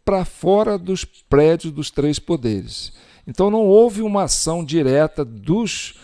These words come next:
dos patriotas que estavam fazendo uma movimentação lá do lado de fora. E vocês percebem a data,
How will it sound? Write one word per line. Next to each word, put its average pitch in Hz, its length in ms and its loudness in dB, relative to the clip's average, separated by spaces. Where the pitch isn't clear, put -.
dos - 160 -6
patriotas 131 840 0
que 131 60 -10
estavam 131 440 -4
fazendo 113 680 -6
uma 110 200 -4
movimentação 110 840 -6
lá 170 340 0
do 110 200 -10
lado 113 240 -4
de - 100 -16
fora. 139 420 0
E 170 360 -2
vocês 151 280 -4
percebem 147 680 0
a 127 180 0
data, 151 520 -2